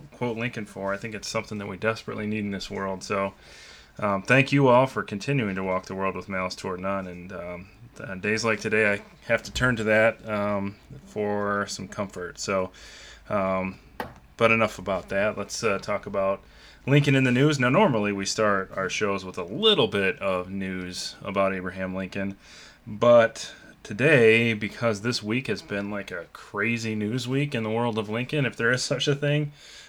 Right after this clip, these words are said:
we're gonna dedicate an entire episode to it. So hopefully you're not catching this episode by, you know, stockpiling a few episodes to listen to on a road trip or something, because,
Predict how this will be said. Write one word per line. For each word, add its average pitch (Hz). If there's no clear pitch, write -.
we're 143
gonna 175
dedicate 131
an 117
entire 120
episode 98
to 101
it. 151
So 101
hopefully 135
you're 117
not 123
catching 123
this 110
episode 117
by, 98
you 113
know, 95
stockpiling 113
a 95
few 110
episodes 107
to 98
listen 104
to 110
on 101
a 92
road 107
trip 117
or 113
something, 113
because, 98